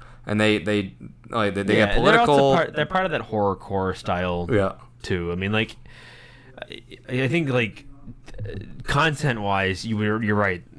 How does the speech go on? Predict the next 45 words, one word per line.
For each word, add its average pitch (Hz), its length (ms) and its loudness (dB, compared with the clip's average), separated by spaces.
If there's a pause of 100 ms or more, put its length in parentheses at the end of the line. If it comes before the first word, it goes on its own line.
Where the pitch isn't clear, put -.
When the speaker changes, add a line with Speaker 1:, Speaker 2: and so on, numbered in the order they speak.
(120)
Speaker 2:
That 107 180 -2
would 104 100 -2
have 107 200 -4
to, 110 80 -10
like, 101 100 -4
they're 107 140 2
way 107 240 0
too 107 200 -2
eighteen 104 360 0
plus 101 320 -2
for 92 380 -4
Speaker 1:
Yeah, 120 240 2
Speaker 2:
the 101 60 -2
Speaker 1:
they 110 80 4
would 110 100 6
have 120 120 4
Speaker 2:
Horror 120 160 2
Speaker 1:
to 98 60 0
Speaker 2:
Nights. 90 140 2
Speaker 1:
dial 87 100 -4
it 85 80 -10
back. 80 280 -10
Speaker 2:
So 117 100 -2
it'd 104 100 0
have 110 100 -2
to 117 40 -6
be 117 80 0
dialed 104 280 0
back. 98 160 2
Speaker 1:
No, 113 140 6
Speaker 2:
But 117 80 4
I - 20 -2
Speaker 1:
no 120 200 6
Speaker 2:
could - 220 -4
Speaker 1:
plastic 117 440 0
dicks. - 460 -6
Speaker 2:
Yeah, 113 420 0
and 160 160 2
I, 175 60 4
and 170 200 0
I 180 80 2
think 202 300 -2 (140)
you 156 180 2
could 156 200 0
do, 123 540 2